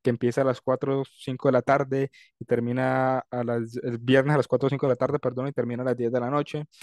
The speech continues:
y un sábado a las siete, ocho de la mañana y va terminando alrededor del mediodía. Eso durante dos o tres fines de semana seguidos. Esa es una metodología tra-, la, la metodología tradicional, pues, de la, de la enseñanza en,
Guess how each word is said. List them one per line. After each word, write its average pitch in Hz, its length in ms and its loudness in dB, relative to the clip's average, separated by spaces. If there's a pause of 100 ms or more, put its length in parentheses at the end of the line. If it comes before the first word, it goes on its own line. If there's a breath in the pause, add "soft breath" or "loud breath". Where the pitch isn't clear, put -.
(200 loud breath)
y 131 100 0
un 127 120 0
sábado 139 400 4
a - 20 -2
las 123 440 -6
siete, 139 300 0
ocho 139 220 0
de 139 40 2
la 135 80 2
mañana 139 400 -2
y 131 40 -2
va 123 120 0
terminando 123 460 -4
alrededor 120 340 0
del 127 220 -4
mediodía. 135 540 -2 (220 soft breath)
Eso 160 240 4
durante 135 340 2
dos 127 200 -2
o 143 60 -6
tres 139 240 -6
fines 131 220 -4
de 127 100 -2
semana 117 260 -6
seguidos. 117 500 0 (1600 soft breath)
Esa 180 260 4
es 190 140 -2
una 185 160 0
metodología 135 460 2
tra-, 151 220 2
la, 143 200 2
la 131 120 -6
metodología 123 500 -4
tradicional, 131 800 0 (100)
pues, 131 140 -4
de 131 80 -2
la, 120 140 -2
de 117 160 -6
la 117 80 -6
enseñanza 120 840 -2
en, 117 420 -6